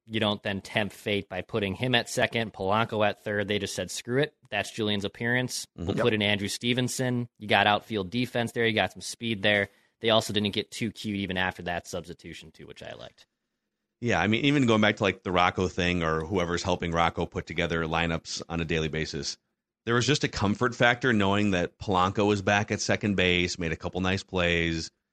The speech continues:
Speaker 2: having your defense feel more like it should. And I get that they're in a tough spot against right-handed starting pitchers 'cause you want Julian in the lineup,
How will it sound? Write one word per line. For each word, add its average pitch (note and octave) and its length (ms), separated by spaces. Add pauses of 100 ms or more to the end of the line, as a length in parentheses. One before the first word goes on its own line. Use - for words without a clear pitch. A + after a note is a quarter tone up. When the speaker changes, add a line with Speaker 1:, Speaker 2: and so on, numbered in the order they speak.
(220)
Speaker 2:
having G2+ 240
your G#2 100
defense F#2+ 540
feel G2 260
more F2+ 220
like F2+ 240
it - 100
should. E2+ 420 (560)
And F2 380
I G#2+ 100
get A2+ 200
that G#2+ 100
they're G#2+ 120
in G2+ 60
a F#2 40
tough G2 240
spot F#2 300
against F2 280
right-handed F2 440
starting F2 280
pitchers G2+ 420
'cause E2+ 240
you F2 100
want F2 220
Julian G#2 400
in G#2+ 80
the G#2 60
lineup, G#2 420